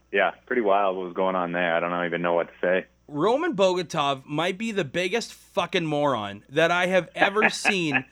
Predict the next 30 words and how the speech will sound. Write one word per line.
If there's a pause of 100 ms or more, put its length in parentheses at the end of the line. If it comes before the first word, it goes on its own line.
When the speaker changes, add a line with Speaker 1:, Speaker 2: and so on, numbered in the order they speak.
(120)
Speaker 2:
in
the
U
F
C.
And
the
only
reason
why
I
say
that
is
because (380)
in
the
first,
in
the
first
basically
round,
he
tagged
him
with
a
low
blow.